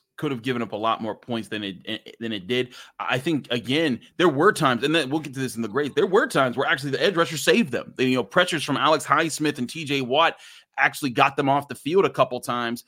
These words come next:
But that's where I'm, that's where I'm at a loss for the defense at times, because it's like, those guys can't always save you. It can't just be the edge rushers making the plays. The interior guys have to make plays. The linebackers that they pay to revamp this linebacker room,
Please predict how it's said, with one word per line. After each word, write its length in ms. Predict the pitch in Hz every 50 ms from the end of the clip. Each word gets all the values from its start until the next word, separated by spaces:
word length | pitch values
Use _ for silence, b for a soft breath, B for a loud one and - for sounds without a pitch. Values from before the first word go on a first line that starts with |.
| B B B B _
But 120 | 196 196 196 196 - _ 139 135 -
that's 220 | 190 214 254 240
where 140 | 220 196 -
I'm, 260 | 147 160 170 160 143
that's 200 | 135 175 226 -
where 100 | 185 -
I'm 160 | - 160 151
at 80 | 147 139
a 40 | 123
loss 360 | 123 123 127 139 165 175 -
for 100 | - 143
the 120 | 117 123
defense 440 | 104 110 143 196 196 - 147 127 -
at 80 | 131 -
times, 280 | - 135 131 131 120
because 240 | 113 123 - 147 135
it's 120 | 131 - -
like, 220 | 143 131 123 - _ _ _ _ _ _ _
those 160 | 190 277 320
guys 220 | 370 403 381 - -
can't 300 | - - 277 233 - - -
always 520 | - 175 196 202 190 175 160 143 127 -
save 300 | - - 147 160 151 127
you. 160 | 104 90 78 110
It 100 | 127 -
can't 240 | 220 254 254 247
just 160 | 240 233 180 139
be 140 | 185 190
the 160 | 175 156 151 151
edge 160 | 165 151 131
rushers 320 | 143 135 135 127 120 113
making 200 | 143 135 - 120
the 60 | 120
plays. 260 | 104 - 151 131 113 107
The 120 | 120 120
interior 480 | 110 - - - 233 277 262 226 180 135
guys 280 | 147 139 120 104 -
have 200 | - 151 147 -
to 60 | 123
make 180 | 131 127 - _
plays. 200 | - 151 127 113 B B B B
The 80 | - 151
linebackers 560 | 151 151 180 202 214 220 202 190 165 151 139
that 140 | 123 135 -
they 100 | 131 120
pay 400 | 117 - _ 196 208 202 170 139
to 160 | - - 135
revamp 460 | 113 117 165 202 156 165 175 170 -
this 160 | - 151 123 127
linebacker 420 | 139 151 175 170 151 139 131 -
room, 140 | 120 98